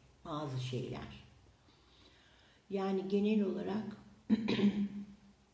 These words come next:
diyor ki kartlar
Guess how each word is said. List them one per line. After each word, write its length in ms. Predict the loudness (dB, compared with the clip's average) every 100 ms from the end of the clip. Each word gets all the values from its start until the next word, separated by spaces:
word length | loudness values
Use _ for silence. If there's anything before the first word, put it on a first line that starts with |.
| _ _ _ -20 -20 _ -20 _ _ _ -20 -20 _ _ _ _
diyor 300 | 0 2 0
ki 260 | -2 -6 -6 -10 -18 -20 -20 -16
kartlar 520 | -10 -8 -8 -6 -4